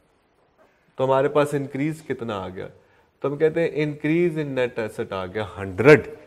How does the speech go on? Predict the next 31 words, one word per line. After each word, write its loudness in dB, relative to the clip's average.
इसका 8
मतलब 8
पूरे 12
मई 10
के 6
महीने 2
में -2
जो 8
नेट 10
एसेट्स 6
में 2
इंक्रीज 2
आया 6
वो 0
कितने -2
का 0
था? 0
वो 0
हंड्रेड 2
का 8
था। -2
और 12
मई 12
के 6
महीने 4
में -4
ओनर 8
ने 2
जो 0
ड्राइंग्स 4
की -6